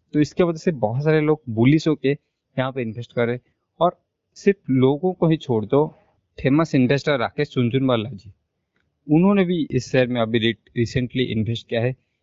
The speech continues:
जिसके वजह से जो रिटेल इन्वेस्टर का जो ट्रस्ट होता है या फिर बिलीव होता है,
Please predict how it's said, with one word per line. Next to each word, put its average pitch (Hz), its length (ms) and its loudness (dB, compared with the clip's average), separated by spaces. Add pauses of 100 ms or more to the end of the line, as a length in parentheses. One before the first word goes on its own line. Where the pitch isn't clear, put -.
(120)
जिसके 143 260 -2
वजह 170 160 -2
से 175 180 0
जो 156 140 4
रिटेल 127 300 0
इन्वेस्टर 123 460 -4
का 139 80 0
जो 143 140 2
ट्रस्ट 131 440 -4
होता 117 220 -2
है 117 100 -2
या 120 100 -2
फिर 120 140 -10
बिलीव 113 360 0
होता 110 300 -4
है, 113 220 -8